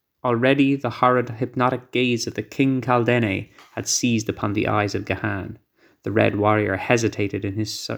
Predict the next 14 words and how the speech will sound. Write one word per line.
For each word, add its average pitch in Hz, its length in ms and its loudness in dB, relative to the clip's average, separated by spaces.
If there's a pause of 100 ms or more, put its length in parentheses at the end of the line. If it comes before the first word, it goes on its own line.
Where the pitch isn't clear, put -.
his - 160 -6
stride. 101 500 -4 (440)
His 113 160 -4
sword 127 560 4
point 123 380 0
drooped 123 260 -2
slowly 113 460 4
toward 98 360 -2
the 110 40 -10
floor. - 440 -6 (540)
Tara 107 300 4
glanced 104 380 -2
toward 101 280 -2
Gek. - 360 -4